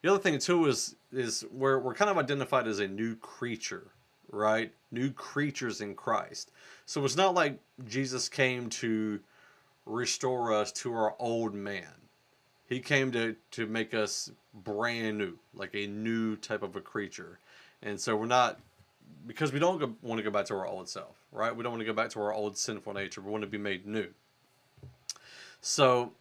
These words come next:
<clears throat> so, and by saying brothers and sisters, here in verse nineteen,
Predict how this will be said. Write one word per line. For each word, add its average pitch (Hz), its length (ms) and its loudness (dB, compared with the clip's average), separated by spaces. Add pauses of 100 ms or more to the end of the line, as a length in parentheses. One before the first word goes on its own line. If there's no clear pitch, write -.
<clears throat> - 1800 -10
so, 160 220 4
and 135 340 2
by 135 140 6
saying 202 580 4
brothers 139 300 4
and 143 100 -2
sisters, 123 600 -4 (1160)
here 127 400 4
in 110 600 -2 (880)
verse 113 240 0
nineteen, 110 580 -2